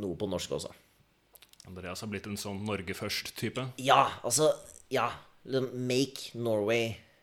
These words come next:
Speaker 1: great. Å, det var, å, det gjorde vondt å prøve å si. Uff. Skal, skal vi bare gå for en klassisk Norge først?
Speaker 2: Mm.
Speaker 1: Ja, i hvert fall så fant vi ut at, hei, det holder jo ikke at vi prøver å henvende oss til skaren av fans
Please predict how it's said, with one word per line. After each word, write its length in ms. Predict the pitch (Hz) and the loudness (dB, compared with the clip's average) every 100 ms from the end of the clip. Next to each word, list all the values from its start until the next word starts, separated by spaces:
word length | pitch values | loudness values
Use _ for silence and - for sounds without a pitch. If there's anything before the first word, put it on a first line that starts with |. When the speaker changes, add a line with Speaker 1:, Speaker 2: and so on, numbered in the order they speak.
| _ - | _ -4
Speaker 1:
great. 360 | 98 95 - - - - | -2 -2 -6 -14 -10 -2
Å, 80 | 101 | -2
det 140 | 85 92 | -2 -6
var, 160 | 87 - | -8 -8
å, 140 | 82 | -8
det 80 | 80 | -4
gjorde 160 | 110 120 | -2 -2
vondt 180 | 104 120 | -4 -4
å 80 | 135 | -2
prøve 200 | 135 127 | 0 0
å 40 | |
si. 140 | 185 160 - | 0 0 0
Uff. 1040 | - - 302 - - - - - - - - | 0 4 2 2 -6 -4 -2 0 -2 -6 -4
Skal, 240 | - 156 | 0 2
skal 140 | - 160 | 2 4
vi 60 | 151 | 8
bare 80 | |
gå 80 | 135 127 | 10 8
for 80 | 143 | 6
en 120 | 139 | 4
klassisk 400 | 123 - 135 - | 4 4 2 0
Norge 400 | 143 139 131 117 | 2 6 8 6
først? 460 | 131 208 - - - - - - | 4 4 4 0 -4 -8 -18 -10
Speaker 2:
Mm. 300 | 107 95 90 - | -8 -8 -10 -12
Speaker 1:
Ja, 160 | - 92 - - | -8 -8 -8 -2
i 160 | 165 | 4
hvert 160 | 156 143 | 6 6
fall 240 | 165 147 | 2 2
så 160 | - 156 | 2 4
fant 160 | 139 | 4
vi 80 | 113 | 2
ut 80 | 120 135 | 2 2
at, 80 | - | 6
hei, 300 | 143 139 92 - - _ _ _ _ _ _ - | 6 6 4 -10 -20 _ _ _ _ _ _ -2
det 80 | 143 | 0
holder 380 | 147 143 139 143 | 6 8 10 8
jo 60 | 147 | 8
ikke 160 | 170 151 107 123 | 6 4 4 0
at 140 | 123 | 4
vi 60 | 139 | 2
prøver 400 | 143 135 117 113 | 8 8 10 6
å 60 | 123 | 4
henvende 400 | 120 113 113 123 | 2 2 0 0
oss 80 | - | 0
til 220 | 120 117 - | 0 2 6
skaren 760 | - - 165 160 135 113 135 147 | 6 6 8 10 10 10 8 8
av 80 | 143 | 8
fans 300 | 127 135 | 6 4